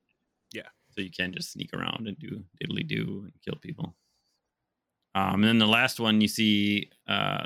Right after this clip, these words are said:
Speaker 2: they shoot off fireworks, but they're, like, basically chasing all of Fune's men back. And I like this part 'cause, like, just they're chasing them, and then all of a sudden you just come <laughs> out and start chasing them.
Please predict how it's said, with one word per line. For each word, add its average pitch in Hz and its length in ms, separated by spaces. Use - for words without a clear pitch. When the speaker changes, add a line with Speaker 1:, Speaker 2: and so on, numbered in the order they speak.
Speaker 2:
they 107 140
shoot 110 220
off 101 200
fireworks, 101 380
but 95 160
they're, 98 340
like, 95 240
basically 113 420
chasing 107 500
all 101 180
of 98 100
Fune's 95 360
men 101 440
back. 107 600
And 104 100
I 110 40
like 120 200
this 120 140
part 113 280
'cause, - 100
like, 101 160
just 85 200
they're 127 200
chasing 127 400
them, 110 240
and 101 100
then 101 100
all 98 120
of 95 60
a - 20
sudden 101 200
you 101 140
just 98 160
come 107 140
<laughs> - 100
out 131 80
and 98 100
start 98 220
chasing 101 400
them. 101 340